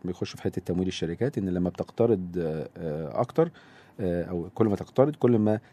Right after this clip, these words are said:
تكلفة رأس المال المرجح بتاعك بتقل، وبالتالي بتزود القيمة بتاعة الشركة. فده يمكن من الاحت-، الأهداف الاستراتيجية بتاع الشركات، إن هي تستلف وتزود نسبة المديونية، بس طبعًا ما تكونش نسبة مديونية عالية، وإلا هتخلي المخاطرة اللي في هذه الشركة كبيرة قوي.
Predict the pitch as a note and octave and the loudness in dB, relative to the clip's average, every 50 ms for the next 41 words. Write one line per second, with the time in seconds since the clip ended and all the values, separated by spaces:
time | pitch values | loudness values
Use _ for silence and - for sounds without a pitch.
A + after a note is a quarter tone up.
0 | _ - - - - A#2+ A#2+ - B2 - _ - - F#2+ F#2+ F#2 G2 - G2 G2 | _ -8 -6 -4 -2 -2 0 0 0 -2 _ -6 -4 -2 -2 -2 -2 -4 -4 -2
1 | G2+ G2 F#2+ F#2+ G2+ A2 G#2 G2 - F#2 F2+ G#2 F#2+ F#2 E2+ D#2+ E2+ - - D2 | 0 0 0 0 0 0 0 -2 -4 -4 -2 -2 -2 0 -2 -6 -8 -6 -4 -4
2 | F2 D#2 D2 - - - _ _ - F#2 F2 - A2+ A2+ A2 G2 F#2 F#2+ G#2+ G#2+ | -2 -2 -4 -8 -12 -20 _ _ -6 -6 -2 0 0 0 2 2 2 2 2 2
3 | G2+ G2 - - - - G#2+ G2 G2 G2 F#2 - _ - G2 F#2 - F#2 E2+ - | 2 0 -4 -8 -6 -4 -2 -2 -2 -2 -4 -6 _ -12 -8 -4 -2 -2 -2 -2
4 | F2 - - F2 C#2+ - - _ _ _ _ _ - B2 B2+ C3+ C3 C#3 C#3 A#2 | -6 -8 -6 -6 -6 -6 -8 _ _ _ _ _ 2 4 6 6 6 6 6 2
5 | - - A2 G#2+ A2 A2 A2+ G2+ F#2+ G2+ G2 - - A2 G#2+ G#2 A2 G#2 A2 B2+ | -2 -2 -2 -2 -2 -2 -2 -2 -2 -2 -2 -2 0 0 0 2 2 2 2 2
6 | - - A2 - - G#2+ G2+ G2 G#2 A2+ G#2 - G2 F2 - - F2 F2+ - A2 | 0 0 -4 -8 -4 -4 -2 0 0 0 0 0 -2 -2 -2 -2 -4 -2 -2 -2
7 | - - G2+ G#2 G#2 - - - - - A#2+ C3+ C#3 - G#2 F#2 F#2 G#2+ A2 G#2+ | -2 -2 -2 -2 -2 -4 -6 -8 -4 -2 0 0 0 0 -2 0 2 2 4 4
8 | G2 G#2 G#2+ G#2 G2 F#2+ F#2 - G2 F#2 F2+ E2+ F2+ F2 G2 A#2 C#3 E3 - _ | 2 2 0 0 0 -2 -2 -2 -2 -4 -2 -2 -2 0 0 0 -2 -2 -4 _
9 | - - - - A#2 - - B2 B2 A2+ A2 G2+ - - B2+ B2+ - - F#2+ F#2+ | -18 -20 -6 -4 -2 2 4 6 6 6 4 2 2 0 0 0 -2 -4 -2 0
10 | A2 A#2 A2 G#2+ G#2 F#2+ - _ - - F2+ G2 F2 F#2 G2+ G#2+ A#2 A2+ G2+ F#2 | 2 2 2 0 0 -2 -2 _ -10 -8 -6 -4 -4 -2 0 2 2 2 2 2
11 | G#2 A#2 A#2+ A2+ G#2 G2+ G#2 A#2+ A#2 A#2 A2+ - - - - - - - F#2 - | 2 4 4 4 4 2 2 2 2 0 0 -2 -8 -20 -20 -10 -6 -4 -4 -4
12 | - - B2+ B2+ B2 A2 G#2+ G#2+ - - - G2+ F#2 F#2 F#2+ F#2 F2 - C3 B2+ | 0 2 2 2 2 2 0 -2 -4 -4 -6 -6 -4 -4 -4 -6 -2 0 0 0
13 | - - G#2+ G2+ - G2+ F#2+ - - F2+ F2+ F2+ G2+ G#2 - - G#2 G2+ F#2+ - | 2 2 2 2 0 -2 -6 -6 -4 -4 -4 -4 -4 -6 -4 -4 -4 -4 -2 -4
14 | F2+ - - F#2 F2+ D2 A#1+ D2 - | -6 -4 -2 0 0 0 0 -2 -6